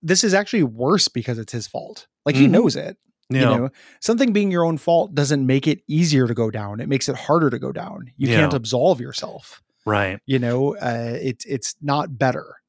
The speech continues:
Speaker 1: that way.
Speaker 2: Yeah. And, I mean, it also, like, the tragedy of it, you know, that it's just like, yes, there is empathy here, but recognizing, you know, like, how awful it is for him to go through it.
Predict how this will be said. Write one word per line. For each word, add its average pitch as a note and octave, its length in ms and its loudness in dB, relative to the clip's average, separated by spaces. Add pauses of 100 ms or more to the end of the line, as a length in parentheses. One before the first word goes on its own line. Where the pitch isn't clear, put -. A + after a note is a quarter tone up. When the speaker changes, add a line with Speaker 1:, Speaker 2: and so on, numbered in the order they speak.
Speaker 1:
that - 80 -4
way. C#3 80 -2
Speaker 2:
Yeah. - 260 -8 (340)
And, A2 240 -4 (240)
I A2+ 80 0
mean, G2+ 420 -4
it C3+ 220 0
also, G#2 640 2
like, A2+ 140 0
the A2 80 -2
tragedy G2+ 500 0
of F#2+ 180 0
it, F2+ 300 -4
you G2+ 160 -2
know, E2+ 220 -6
that F#2+ 160 -6
it's F2+ 100 -8
just - 140 -6
like, G2 160 -4
yes, G2+ 220 2
there G2 140 2
is F#2 140 -2
empathy F#2+ 400 -2
here, F2+ 200 -2
but F#2+ 100 -6
recognizing, F#2 960 -2 (440)
you F#2 120 -4
know, F2+ 280 -2
like, F2+ 380 -4
how - 380 0
awful F#2+ 340 -2
it F#2+ 100 0
is F#2 160 0
for G2+ 140 -6
him F2+ 220 -6
to G#2 80 0
go G#2+ 180 0
through A#2+ 300 -4
it. - 200 -6